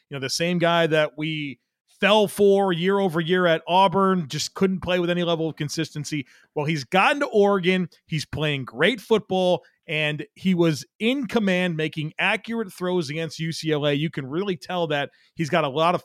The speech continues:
physical upside, and he's starting to be a very consistent player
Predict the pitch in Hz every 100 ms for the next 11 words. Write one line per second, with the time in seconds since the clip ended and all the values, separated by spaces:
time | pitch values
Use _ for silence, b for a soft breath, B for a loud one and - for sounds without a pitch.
0 | - 180 165 147 143 170 - 170 165 143
1 | 156 - 185 202 160 147 165 120 151 180
2 | 175 151 135 - 180 - 156 - - 160
3 | 160 143